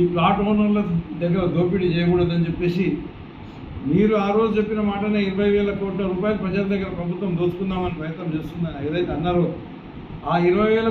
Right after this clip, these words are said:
కోట్ల రూపాయలు మీరు దోపిడీ చేయకూడదని చెప్పేసి ఉచితంగానే ఎల్ఆర్ఎస్ చేసి ప్లాట్లని క్రమబద్ధీకరించాలని చెప్పేసి నేను ప్రభుత్వాన్ని కూడా విజ్ఞప్తి చేస్తున్నా. మరి ఇక్కడ ఉన్న లోకల్ ఎమ్మెల్యే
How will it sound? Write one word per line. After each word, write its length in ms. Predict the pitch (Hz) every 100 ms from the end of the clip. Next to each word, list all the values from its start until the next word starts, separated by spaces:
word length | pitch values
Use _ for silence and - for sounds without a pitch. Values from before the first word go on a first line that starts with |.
| 226
కోట్ల 280 | 214 208 208
రూపాయలు 280 | 202 208 214
మీరు 140 | 196 170 160
దోపిడీ 260 | 170 208 170
చేయకూడదని 580 | 156 175 185 196 190 185
చెప్పేసి 360 | 180 208 190 226 - - - - - - - - - - 151
ఉచితంగానే 600 | 156 202 226 226 233 233 220 190
ఎల్ఆర్ఎస్ 480 | 185 202 208 202 -
చేసి 300 | 185 175 185 156 151 - - - - - - 139
ప్లాట్లని 460 | 156 180 214 208 185
క్రమబద్ధీకరించాలని 1080 | 180 185 175 180 196 190 190 185 185 175 170
చెప్పేసి 380 | 175 175 190 180 - - - - - - 135
నేను 220 | 165 165 151 139 110 -
ప్రభుత్వాన్ని 500 | 139 165 175 175 175 170
కూడా 100 | 165
విజ్ఞప్తి 420 | 151 165 170 175 165
చేస్తున్నా. 360 | - 170 175 214 - - - - - - - - - -
మరి 140 | 165
ఇక్కడ 140 | 180 190
ఉన్న 120 | 190 180
లోకల్ 280 | 185 208 202
ఎమ్మెల్యే 260 | 202 202